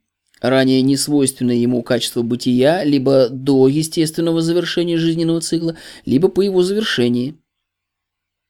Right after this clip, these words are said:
Но и вне зависимости от определения смысла терминов «развитие» и «деградация», как объективно существующие жизненные явления, наблюдаемы со стороны,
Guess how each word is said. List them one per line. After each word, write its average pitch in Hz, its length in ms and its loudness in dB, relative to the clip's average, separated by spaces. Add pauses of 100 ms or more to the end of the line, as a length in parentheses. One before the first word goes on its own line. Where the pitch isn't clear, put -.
(400)
Но 147 300 4
и 156 200 4
вне 147 180 2
зависимости 151 680 -2
от - 300 -6
определения 131 640 0
смысла 175 480 -2
терминов 110 500 -4 (340)
«развитие» 139 720 0
и 123 240 -4
«деградация», 123 840 0 (400)
как - 240 0
объективно 139 580 -2
существующие 117 800 -6
жизненные 120 420 -2
явления, 143 480 -2 (240)
наблюдаемы 170 680 2
со 160 160 -4
стороны, 160 540 -4